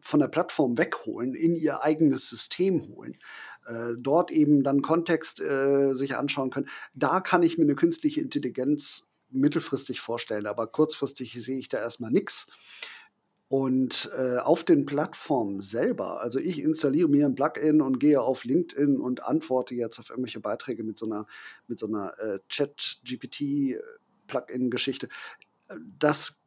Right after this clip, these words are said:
sehe ich ebenfalls auch mittelfristig nicht.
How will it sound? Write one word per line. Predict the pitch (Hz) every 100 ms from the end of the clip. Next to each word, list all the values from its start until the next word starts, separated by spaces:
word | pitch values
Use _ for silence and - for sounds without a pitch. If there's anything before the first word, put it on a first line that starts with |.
| -
sehe | 131 117 139
ich | 139 135
ebenfalls | 135 139 135 - 120 113 - - -
auch | - 113 110 - _ _ _ _ - 147 _ - _ _ -
mittelfristig | 123 117 - 123 - 117
nicht. | 113 113 - - -